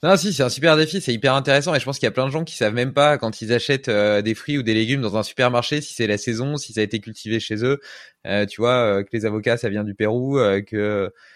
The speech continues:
l'ananas, euh, il y en a pas trop en hiver, euh, <laughs> enfin pas chez nous en tout cas.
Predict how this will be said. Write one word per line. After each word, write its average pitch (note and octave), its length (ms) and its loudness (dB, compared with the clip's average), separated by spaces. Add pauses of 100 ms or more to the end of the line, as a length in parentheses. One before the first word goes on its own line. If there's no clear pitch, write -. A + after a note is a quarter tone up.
(140)
l'ananas, A#2 540 2
euh, G2+ 260 4
il G#2+ 60 0
y G#2+ 40 -2
en G#2+ 40 -4
a G#2+ 80 -2
pas A#2 140 0
trop - 180 -2
en A2+ 100 0
hiver, B2 460 4
euh, G#2 200 2
<laughs> - 680 -16
enfin G#2 80 0
pas A2 120 0
chez A2 160 -2
nous A#2+ 100 -6
en C3 80 -4
tout G#2 140 -14
cas. B2 160 -4